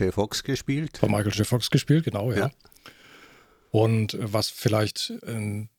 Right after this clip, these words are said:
Speaker 2: nur wenige wissen, vor Michael J. Fox war ja Eric Stoltz, den man unter anderem aus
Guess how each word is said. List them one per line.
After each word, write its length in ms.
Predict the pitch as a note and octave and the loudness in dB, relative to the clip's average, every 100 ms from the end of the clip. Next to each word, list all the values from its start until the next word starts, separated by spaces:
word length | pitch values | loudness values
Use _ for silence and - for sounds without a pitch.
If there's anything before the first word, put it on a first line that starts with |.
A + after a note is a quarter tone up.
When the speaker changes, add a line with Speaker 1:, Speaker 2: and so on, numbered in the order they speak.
| - | -4
Speaker 2:
nur 320 | A#2 A#2 G#2+ | 2 4 6
wenige 340 | A2 C3 C#3 | 4 6 4
wissen, 880 | B2 - C#3+ C3 C3+ C3+ A#2+ D#2 G#2+ | 2 2 2 2 2 0 -4 -6 -6
vor 260 | - A#2 A#2+ | 2 2 4
Michael 300 | A2+ A#2 A2 | 2 2 0
J. 200 | A2 G#2+ | 0 -2
Fox 320 | C3 - - | -6 -6 -2
war 100 | G#2+ | 0
ja 120 | G#2+ | 0
Eric 380 | G#2+ G#2+ A#2 - | 0 0 0 -2
Stoltz, 840 | - - G#2 A2 G2 - - - _ _ _ - | -10 2 4 4 2 -4 -8 -10 _ _ _ -10
den 80 | - | -6
man 120 | G#2 G#2 | -4 -2
unter 240 | G2+ G#2 | -2 -2
anderem 240 | G2+ F#2+ | -2 -4
aus 300 | G2 F#2 - | -4 -4 -6